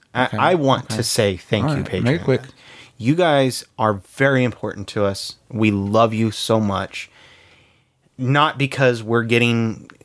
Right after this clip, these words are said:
Speaker 1: we, we, we get these microphones, we get these, these things. You guys, you guys help us to get, get,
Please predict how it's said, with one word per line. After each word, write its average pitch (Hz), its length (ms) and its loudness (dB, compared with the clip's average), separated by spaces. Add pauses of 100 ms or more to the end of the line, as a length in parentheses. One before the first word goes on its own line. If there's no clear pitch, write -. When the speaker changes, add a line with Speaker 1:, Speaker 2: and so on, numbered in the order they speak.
Speaker 1:
we, 110 380 -2
we, 107 240 -4
we 107 140 -4
get 120 180 0
these 117 180 -2
microphones, 107 680 -2
we 101 100 -4
get 107 140 -2
these, 107 400 -2
these 139 340 -6
things. 107 440 -4
You 98 200 -12
guys, 113 420 0
you 104 140 -6
guys 110 200 0
help 113 360 -2
us 117 220 0
to - 120 -14
get, 101 240 -6 (220)
get, - 160 -8